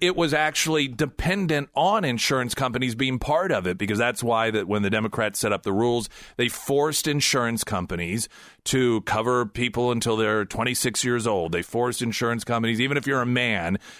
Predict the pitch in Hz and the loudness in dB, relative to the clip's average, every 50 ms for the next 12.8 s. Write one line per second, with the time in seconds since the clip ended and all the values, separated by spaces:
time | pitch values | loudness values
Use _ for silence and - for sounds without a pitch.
0 | - - 113 117 123 123 123 120 - - 113 120 117 104 - - 123 117 110 117 | -12 -4 -2 0 0 2 0 -2 -2 -2 -2 -2 -2 -2 -2 -2 -2 0 0 0
1 | 113 110 98 - - 117 113 110 107 107 107 107 107 107 - - - - - _ | -2 -2 -4 -4 -4 0 0 2 2 2 2 2 0 -2 -4 -8 -18 -20 -18 _
2 | - - 139 123 107 - - - - 120 110 98 87 87 85 85 82 - 98 98 | -4 -2 -2 -2 -2 -4 -4 -2 0 0 0 2 2 0 0 -2 -2 -2 0 0
3 | 101 101 101 98 98 104 104 101 98 - 107 104 101 101 101 98 - 101 98 98 | 2 2 2 0 0 0 0 -2 -2 0 0 0 0 0 -2 -2 -4 -4 -4 -4
4 | - - 117 110 110 101 - - - 123 113 107 101 104 107 110 117 120 127 135 | -2 0 0 0 0 -2 -4 -4 -2 -2 -2 0 0 0 2 2 2 0 -2 -2
5 | - - 127 107 101 101 104 104 104 107 104 101 92 95 101 104 - - - - | -4 -2 -2 0 0 0 0 0 0 0 0 0 0 -2 -2 -6 -10 -12 -18 -20
6 | - _ - - 117 113 113 107 - - 151 151 170 180 180 - - - 120 104 | -20 _ -4 -2 -2 -2 0 0 0 0 2 0 0 0 0 -2 -4 -2 -2 -2
7 | 92 - 98 95 104 107 98 104 98 98 101 101 101 101 - - 104 95 - - | -2 -2 -2 0 0 0 0 0 0 0 2 0 0 -2 -2 -4 -4 -2 0 0
8 | - - 123 131 139 - - - 117 95 90 80 80 76 76 80 85 92 92 - | 2 2 0 0 -2 -2 -2 -2 0 0 0 0 0 0 0 0 0 -2 -2 -4
9 | - - - - - - - _ - 104 104 104 101 98 98 95 92 - 101 101 | -8 -12 -18 -20 -20 -20 -20 _ -4 -2 0 0 2 2 0 0 -2 -2 -2 -2
10 | - 104 98 92 - - - - 117 104 101 98 98 98 95 92 87 95 98 90 | -2 -2 -2 0 0 0 0 2 2 2 2 2 2 0 0 -2 -2 -2 -2 -2
11 | 87 87 87 85 82 87 85 85 87 90 107 120 127 139 131 - 80 76 - - | 0 0 -2 -2 -2 -2 -2 0 0 0 0 0 0 0 -2 -4 -6 -4 -6 -6
12 | - 80 76 73 71 78 82 82 85 - - 107 95 92 90 | -6 -6 -6 -4 -4 -4 -6 -6 -6 -4 -2 0 0 0 -2